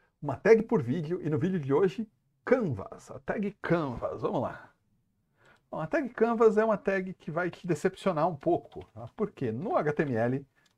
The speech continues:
não tem muito o que fazer com ela. Vou botar aqui uma tag Canvas, só a tag Canvas. E apareceu um espaço ali. Que emocionante, né? Aí eu venho aqui e vou fazer assim, olha só, só pra gente poder ver o Canvas,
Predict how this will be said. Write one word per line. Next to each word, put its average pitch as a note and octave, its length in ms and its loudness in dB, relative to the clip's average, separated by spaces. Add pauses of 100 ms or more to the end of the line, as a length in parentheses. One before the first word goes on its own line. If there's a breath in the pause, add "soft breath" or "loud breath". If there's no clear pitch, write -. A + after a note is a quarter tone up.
não C3 100 -6
tem D#3+ 140 -2
muito A#2 320 -6
o - 20 -8
que - 140 -10
fazer G2+ 320 -4
com F#2+ 160 -10
ela. D2+ 160 -12 (200)
Vou C3+ 120 -12
botar D3 240 -4
aqui - 160 -12
uma A2 120 -8
tag A2+ 280 -8
Canvas, C3 600 -8 (880)
só F3+ 120 -2
a B2+ 40 -2
tag A2 280 -6
Canvas. G#2 600 -12 (2000)
E A#2+ 160 -8 (680)
apareceu D#3 380 -2
um D#3 40 -2
espaço - 520 -4
ali. F#2 180 -12 (560)
Que - 80 -8
emocionante, A#2 640 -4
né? B2 160 -6 (560 soft breath)
Aí C#4+ 80 -10
eu G3 100 2
venho D#3+ 140 0
aqui D3 160 -6
e D#3+ 60 -2
vou D#3 100 -2
fazer C3+ 300 0
assim, - 280 -8
olha G2 120 -6
só, - 180 -14
só - 140 -8
pra F3 160 -6
gente D3 160 -10
poder C#3+ 320 0
ver G2 340 0
o G2 80 0
Canvas, - 720 -8